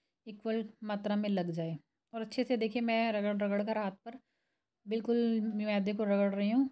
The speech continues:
ताकि जो मोयन है ना सारी तरफ चला जाए हमारा refined जो है। और अच्छे से इसे mix करने के बाद मैंने इसमें थोड़ा थोड़ा पानी डाला है, बिल्कुल आप ज़्यादा पानी एक साथ ना डालें, थोड़ा थोड़ा पानी डालकर इसको मैंने एक soft डो तो नहीं बनानी,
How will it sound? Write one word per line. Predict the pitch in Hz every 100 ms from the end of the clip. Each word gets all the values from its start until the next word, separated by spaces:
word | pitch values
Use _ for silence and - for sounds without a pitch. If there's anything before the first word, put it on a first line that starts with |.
| -
ताकि | 220 220
जो | 226 233
मोयन | 220 220 220 220
है |
ना | 233 285
सारी | 247 214 214 233
तरफ | 233 233 233
चला | 214 196 190
जाए | 185 185
हमारा | 196 180 202 226 -
refined | 196 202 185 185
जो | 185
है। | 202 240 _ _ _ _ _ _ _ 240
और |
अच्छे | 226 226 254
से | 254
इसे | 247 247
mix | 233 226
करने | - 226 220
के | 220
बाद | 208 208
मैंने | 220 220
इसमें | 226 254 254
थोड़ा | 226 226
थोड़ा | 226 233 233
पानी | 220 208 208
डाला | 196 185
है, | 226
बिल्कुल | 226 208 254 269 - _ -
आप | 214 196
ज़्यादा | 214 208
पानी | 220 220 220
एक | 214
साथ | - 214 214
ना | 196
डालें, | 190 190 233
थोड़ा | - 220 214
थोड़ा | 220 214
पानी | 220 202 202
डालकर | 196 190 214 - _ _ _ _ _ _ _ _ 240
इसको | 202 226
मैंने | 214 208 220
एक | 208 208 285 - _ _ _ _ _ _ _ -
soft | - 226 226 -
डो | 226 226 226
तो | 233
नहीं | 226
बनानी, | 220 202 220